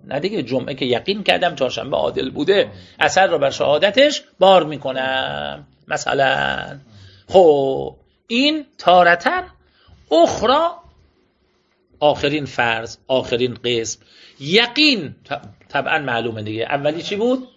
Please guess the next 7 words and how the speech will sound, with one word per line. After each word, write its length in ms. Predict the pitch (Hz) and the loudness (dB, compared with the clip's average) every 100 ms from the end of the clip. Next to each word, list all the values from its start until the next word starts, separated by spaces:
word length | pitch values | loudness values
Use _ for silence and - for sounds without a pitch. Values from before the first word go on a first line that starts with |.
| - | -14
شک 340 | - 208 240 | -6 -4 -4
مقدم 580 | 247 240 240 226 262 262 | -4 -2 -2 -2 -4 -2
بود. 220 | 277 302 - _ 156 | -2 -2 -6 _ -4
دومی 380 | 160 160 175 | -2 -2 -4
چیه؟ 520 | 180 247 262 262 294 302 - - | -6 -4 0 2 0 -2 -14 -8
یقین 460 | 185 208 247 214 | -2 0 0 -2
مقدمه. 1000 | 143 127 120 123 - - 131 131 127 131 | -4 -6 -6 -6 -8 -10 -8 -10 -12 -14